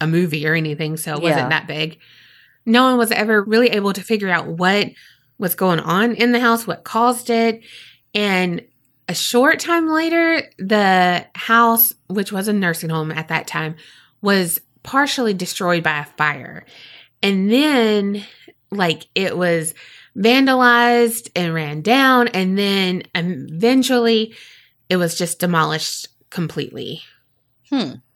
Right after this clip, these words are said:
Speaker 2: And so still no more activity after that first?
Speaker 1: Nope, I guess not on the grounds or anything. I think it's, like, a parking lot now, so, you know.
Speaker 2: So that's just it?
Speaker 1: That's just it.
Speaker 2: Just a little bit of time dealing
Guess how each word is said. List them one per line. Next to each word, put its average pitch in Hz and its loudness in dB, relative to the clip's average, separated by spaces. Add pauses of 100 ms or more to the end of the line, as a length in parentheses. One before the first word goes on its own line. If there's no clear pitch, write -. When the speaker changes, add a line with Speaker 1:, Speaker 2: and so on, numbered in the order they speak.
(480)
Speaker 2:
And 196 2
so 185 4
still 170 4
no 165 2
more 180 2
activity 160 0
after 156 -2
that 151 0
first? - -4 (520)
Speaker 1:
Nope, 185 -2
I 196 0
guess 208 0
not 247 4
on 196 0
the 190 -2
grounds 185 0
or 175 -2
anything. 170 -4
I 180 -2
think 214 0
it's, 220 0
like, 180 -4
a 175 -6
parking 165 -4
lot 147 -8
now, 151 -4
so, 151 -4 (960)
you 170 -2
know. 156 -4 (460)
Speaker 2:
So 277 2
that's 262 6
just 254 0
it? 170 2 (320)
Speaker 1:
That's 226 -2
just 254 -4
it. 175 -6 (160)
Speaker 2:
Just 208 -2
a 214 6
little 254 6
bit 277 2
of 277 0
time 214 0 (180)
dealing 208 2